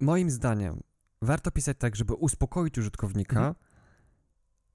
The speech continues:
Speaker 1: ja mam więcej obaw tylko. To jest, to jest,
Speaker 2: No.
Speaker 1: to jest, to jest, to jest, to jest przeciwskuteczne. Znaczy, no, tak, tak, nikt tego nie czyta, nie? Ale no.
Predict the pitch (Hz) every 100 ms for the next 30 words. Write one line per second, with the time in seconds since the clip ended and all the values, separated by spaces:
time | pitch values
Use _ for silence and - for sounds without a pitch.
0 | _ _ _ _ _ - 143 151 143 147
1 | 160 - 156 120 - 104 92 - - -
2 | _ _ _ _ _ _ - 123 120 -
3 | - 139 120 113 - - - 131 - 139
4 | - 165 - 233 156 - - 80 - _
5 | _ _ _ _ _ _ _ - - -
6 | 120 143 139 - - 156 196 123 123 113
7 | 110 107 - 98 92 98 101 101 101 101